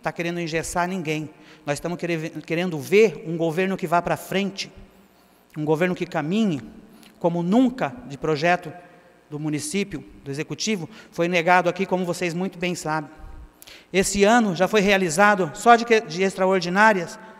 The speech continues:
pra tá votando aqui projeto da saúde, porque não podia ficar fa-, parado. Então aqui,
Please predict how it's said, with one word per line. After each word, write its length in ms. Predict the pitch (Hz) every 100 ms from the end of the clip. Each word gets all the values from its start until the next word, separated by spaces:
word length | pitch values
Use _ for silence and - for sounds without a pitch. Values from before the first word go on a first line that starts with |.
| - _ _ -
pra 100 | 160
tá 160 | 160 180
votando 580 | 185 190 - 220 220 185
aqui 320 | 180 214 208 -
projeto 400 | 170 165 180 180
da 100 | 165
saúde, 580 | - 160 180 220 185 170 - - - -
porque 200 | - 180
não 120 | 175
podia 280 | 180 170 170
ficar 200 | 175 160
fa-, 260 | - 160
parado. 520 | - 151 143 151 - - - - - _ _ _ _ _ _ _ _ - _ -
Então 340 | 160 233 226
aqui, 460 | 165 - 247 254